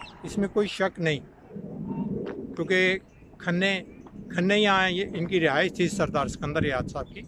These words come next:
यहाँ पे इनके पास ये गाड़ी खड़ी रहती थी। तो क्योंकि खन्ने में हमारे और भी अजीज़ हैं काफ़ी ज़्यादा, तो इसलिए मुझे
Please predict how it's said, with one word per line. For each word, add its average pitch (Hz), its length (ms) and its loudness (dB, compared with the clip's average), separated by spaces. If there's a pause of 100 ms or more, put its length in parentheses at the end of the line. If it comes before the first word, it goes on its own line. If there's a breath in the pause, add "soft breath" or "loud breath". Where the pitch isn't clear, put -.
(440)
यहाँ 151 220 0
पे 170 120 -2
इनके 160 200 -4
पास 147 280 -4
ये 143 120 -10
गाड़ी 135 220 -2 (720)
खड़ी 160 260 4
रहती 131 300 -2
थी। 113 160 -12 (1120)
तो 180 100 -10
क्योंकि 180 280 -4
खन्ने 185 340 0
में 202 100 2
हमारे 170 300 4
और 175 200 4
भी 185 140 2
अजीज़ 170 300 0
हैं 143 140 -2
काफ़ी 143 280 -4
ज़्यादा, 131 320 -4 (1080)
तो 160 120 0
इसलिए 165 360 0
मुझे 156 280 2